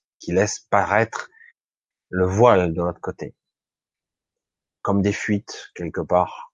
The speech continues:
Et je pense que c'est plus subtil que ça.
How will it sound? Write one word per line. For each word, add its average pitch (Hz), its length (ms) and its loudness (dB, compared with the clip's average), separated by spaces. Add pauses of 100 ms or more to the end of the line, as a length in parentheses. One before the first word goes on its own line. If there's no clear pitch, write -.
(120)
Et 98 760 4 (240)
je - 140 -18
pense 196 180 0
que - 100 -8
c'est 151 160 0
plus 160 200 0
subtil 110 420 -6
que 87 140 -4
ça. - 260 -8